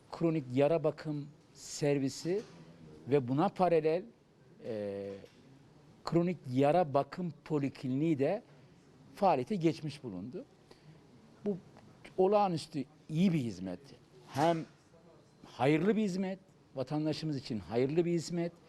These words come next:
dua getirecek bir hizmet, hem de vatandaş için kaliteli bir sağlık hizmeti verebilecek bir hizmet. Hasta grubuna farklı branştan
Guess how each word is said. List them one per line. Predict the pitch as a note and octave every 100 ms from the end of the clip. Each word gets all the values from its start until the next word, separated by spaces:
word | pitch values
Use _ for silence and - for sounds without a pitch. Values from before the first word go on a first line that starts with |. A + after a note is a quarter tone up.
| - - - - - B2
dua | C#3 C#3 E3
getirecek | F3+ - F3+ E3+ F3 D3+
bir | E3
hizmet, | E3 D#3 G#3 - _ - - -
hem | F#3+ D#3+
de | D3+ D3+ - - - _
vatandaş | C3 D#3 D#3 F#3 F3+ E3+
için | D#3 - E3+ D#3+ -
kaliteli | - F#3 E3+ E3 D3+
bir | D#3+
sağlık | - - C3+ D#3 E3 E3+
hizmeti | C#3+ D3+ C#3 G3+ G#3 G#3 - - -
verebilecek | B2+ C#3 B2 A2+ A2+ -
bir | G2
hizmet. | F2 F#2 - - -
Hasta | - F3 - - A#3+
grubuna | F#3+ F3 D3 C#3 E3 A#3+ - _ _ - -
farklı | - D3+ D#3 G#3 G#3 D3+
branştan | F3 E3+ E3+ - F#3+ G#3+